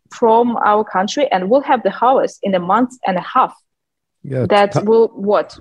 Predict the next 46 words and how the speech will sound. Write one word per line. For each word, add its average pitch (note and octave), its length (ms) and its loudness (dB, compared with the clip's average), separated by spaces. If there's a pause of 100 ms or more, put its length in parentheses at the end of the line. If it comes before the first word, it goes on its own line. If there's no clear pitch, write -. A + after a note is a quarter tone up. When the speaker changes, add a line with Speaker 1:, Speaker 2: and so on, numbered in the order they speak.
(120)
Speaker 1:
rot A3+ 320 0
in A#3 220 -4
the A3 80 0
fields? D#4+ 520 -2 (340)
Speaker 2:
Time, C3+ 340 0
time C3 240 0
is G2 120 -2
running A2 200 -2
short. C3+ 220 -2
It A#2+ 60 0
must A#2+ 180 -2
be A#2+ 80 -4
doing, A2 340 -2
I - 60 -12
mean, A2 240 -2
not B2 220 0
only A2+ 240 0
is G2+ 140 -4
it G2+ 80 -4
a, F#2+ 60 -8 (200)
is F#2+ 180 -2
it F#2 80 -2
a G2 40 0
world B2 340 0
crisis F#2+ 420 -4
because G2 320 -4
of F#2 60 -2
the F#2+ 60 -4
food D3+ 240 -2
shortage, G2 360 -2
but G#2 100 -2
also A#2 240 0
just F#2 220 -8
an F#2 80 -2
economic G#2+ 480 -2
crisis. G2 400 -6
I G#2 40 0
mean, G2 260 0 (400)
this C3 160 0
is A2 80 -2
a A2 80 2
clearly C#3 380 2
deliberate. G2+ 720 -2 (140)
Um, G2 480 0
they're A#2+ 140 0
stealing E3 520 0